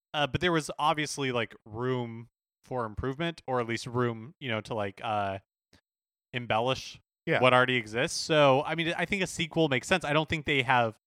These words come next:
Speaker 1: um, done everything there is possible to do with that game.
Speaker 2: Sure, that there, there's more. I mean, there, there's always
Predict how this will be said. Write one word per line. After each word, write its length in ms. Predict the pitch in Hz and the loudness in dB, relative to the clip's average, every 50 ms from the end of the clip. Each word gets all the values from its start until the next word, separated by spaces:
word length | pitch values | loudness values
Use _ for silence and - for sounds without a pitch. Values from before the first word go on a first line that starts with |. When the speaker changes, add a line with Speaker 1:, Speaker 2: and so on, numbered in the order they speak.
| _ _ _ _ _ _ _ _ | _ _ _ _ _ _ _ _
Speaker 1:
um, 580 | 143 135 131 123 120 113 110 104 101 98 110 - - 120 | 4 6 8 8 8 6 4 0 -4 -10 -14 -16 -20 -6
done 240 | 113 151 147 139 139 143 | 0 2 2 4 2 0
everything 500 | 135 147 139 143 135 135 - 135 131 123 | -2 -4 -2 -2 -2 -2 -2 -4 -2 -2
there 200 | 120 117 110 113 | -2 -2 -2 -2
is 200 | 110 107 98 - _ _ _ _ _ _ _ - | -4 -6 -8 -12 _ _ _ _ _ _ _ -2
possible 380 | - 117 113 - - 120 110 | 0 0 0 -2 -4 -8 -8
to 120 | - - 110 | -8 -8 -4
do 180 | 113 113 107 | -2 -2 -2
with 160 | 107 101 - | -2 -4 -6
that 400 | - 127 113 104 101 107 - - _ _ _ _ _ _ _ _ _ _ _ - 120 | -6 -6 -6 -6 -8 -12 -16 -20 _ _ _ _ _ _ _ _ _ _ _ -20 -4
game. 500 | 110 123 120 110 104 101 95 92 92 92 - | 0 2 2 2 2 -2 -6 -12 -14 -16 -14
Speaker 2:
Sure, 360 | - - - 165 127 101 87 85 | -12 -6 -4 -2 -2 -2 -4 -6
that 140 | - 117 110 | -6 -6 -2
there, 220 | - 117 113 117 131 | -2 -2 -2 -2 -2
there's 280 | 113 117 117 113 95 110 | -2 -2 -2 -2 -4 -8
more. 380 | 120 117 113 113 113 117 - - | -8 -6 -6 -4 -4 -6 -6 -6
I 80 | - 185 | -4 -4
mean, 240 | 202 202 190 175 156 | -4 -4 -4 -6 -4
there, 180 | 127 160 156 156 | 0 0 0 0
there's 280 | 160 143 135 147 139 135 | -2 -2 -2 -2 -2 -2
always 800 | - - 143 143 143 139 143 143 135 127 120 107 - - - | 0 2 4 4 4 4 4 4 4 2 -2 -4 -6 -10 -12